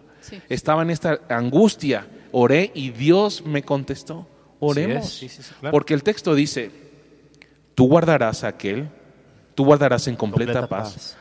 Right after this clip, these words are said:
Speaker 2: aquel
Speaker 3: Cuyo pensamiento.
Speaker 2: cuyo pensamiento en
Speaker 1: En
Speaker 2: ti
Speaker 1: ti persevera.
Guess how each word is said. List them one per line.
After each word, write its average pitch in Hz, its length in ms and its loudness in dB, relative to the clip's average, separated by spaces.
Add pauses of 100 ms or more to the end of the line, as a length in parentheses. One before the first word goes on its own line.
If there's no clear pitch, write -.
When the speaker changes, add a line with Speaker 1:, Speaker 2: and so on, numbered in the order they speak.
(120)
Speaker 2:
aquel 131 640 -4
Speaker 3:
Cuyo 110 200 -16
pensamiento. - 320 -20
Speaker 2:
cuyo 117 200 -2
pensamiento 123 560 -2
en 113 60 -6
Speaker 1:
En 107 80 -16
Speaker 2:
ti 170 180 -6
Speaker 1:
ti 185 60 -12
persevera. 127 640 -6